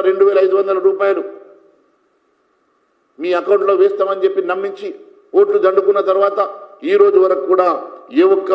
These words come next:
మహిళకు కూడా మీరు రెండు వేల ఐదు వందల రూపాయల కింద మహాలక్ష్మి పథకాన్ని మొదలు పెట్టకపోవడం వెనుక కారణం ఏమున్నది? దానికి కావాల్సినటువంటి పద్నాలుగు వేల కోట్ల రూపాయలు ప్రతి సంవత్సరం కావాల్సినటువంటి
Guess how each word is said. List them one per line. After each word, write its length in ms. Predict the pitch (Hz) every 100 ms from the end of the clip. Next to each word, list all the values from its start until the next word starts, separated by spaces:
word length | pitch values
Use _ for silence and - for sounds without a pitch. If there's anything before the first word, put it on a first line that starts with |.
| 170 151
మహిళకు 320 | 175 190 - -
కూడా 140 | 175 170
మీరు 120 | 165 156
రెండు 160 | 170
వేల 120 | 170 160
ఐదు 100 | 160
వందల 180 | 156 156 147
రూపాయల 260 | 147 151 143
కింద 220 | 165 175 190 - - - 120
మహాలక్ష్మి 440 | 151 170 170 165 156
పథకాన్ని 460 | 147 156 170 185 175
మొదలు 200 | 160 156 156
పెట్టకపోవడం 500 | 156 147 151 147 147
వెనుక 200 | 139 - 165 - - - _ 139
కారణం 300 | 160 170 165
ఏమున్నది? 360 | 160 156 151 156 147
దానికి 240 | 143 143 -
కావాల్సినటువంటి 640 | 156 180 165 156 151 151 156 - - - -
పద్నాలుగు 460 | 139 139 190 196 175
వేల 160 | 175 170 160
కోట్ల 220 | 160 160 156
రూపాయలు 240 | 160 160 147
ప్రతి 180 | 139 143
సంవత్సరం 360 | 160 180 185 175 147
కావాల్సినటువంటి 580 | 151 151 147 147 139